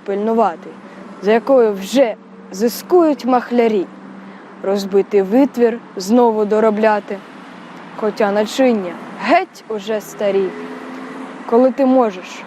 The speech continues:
всі свої надбання поставити на кін, аби за мить проциндрити без жалю й дорікання, адже тебе поразка не страшить.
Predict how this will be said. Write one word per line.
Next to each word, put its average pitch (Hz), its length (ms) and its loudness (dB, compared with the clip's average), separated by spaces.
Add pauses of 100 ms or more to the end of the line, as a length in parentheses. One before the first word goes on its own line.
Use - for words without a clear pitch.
(140)
всі 285 340 0
свої 254 380 2
надбання 226 720 -2 (580)
поставити 285 720 0
на 285 180 2
кін, 285 280 2 (220)
аби 233 320 2
за 262 180 2
мить 339 380 2 (580)
проциндрити 254 880 0 (200)
без 214 320 2
жалю 196 260 2
й 180 80 -4
дорікання, 208 720 0 (640)
адже 202 320 0
тебе 208 400 0 (200)
поразка 240 560 2 (180)
не 196 100 -8
страшить. 220 680 -2